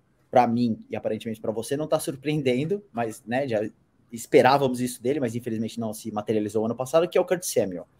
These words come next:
O Curtis Samuel é uma grata surpresa dessa temporada, é, ele tá, é, esquematizado dentro do jogo, ele tá sendo colocado pra jogar, ele tá sendo, ah, ah, ah, considerado como um ponto focal.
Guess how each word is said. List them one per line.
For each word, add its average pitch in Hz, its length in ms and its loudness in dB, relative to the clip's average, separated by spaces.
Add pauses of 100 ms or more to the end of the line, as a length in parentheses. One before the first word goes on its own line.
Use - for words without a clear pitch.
(320)
O 107 60 -14
Curtis 117 220 -2
Samuel 147 240 4
é - 20 -2
uma 151 140 2
grata 135 280 2
surpresa 135 540 2
dessa 120 240 -2
temporada, 117 640 2 (420)
é, 107 320 4
ele 113 140 0
tá, 151 380 4 (420)
é, 110 360 2
esquematizado 113 640 -2
dentro 113 180 -8
do 107 80 -14
jogo, 120 260 0
ele 117 120 -6
tá 120 200 -2
sendo 139 240 -4
colocado 120 340 -4
pra 107 140 -6
jogar, 101 280 -4
ele 113 120 -6
tá 123 200 -2
sendo, 123 440 -2
ah, 107 60 -2
ah, 104 520 -4 (180)
ah, - 80 -16
considerado 113 520 0
como 110 200 -6
um 110 60 -4
ponto 113 300 -8
focal. - 540 -4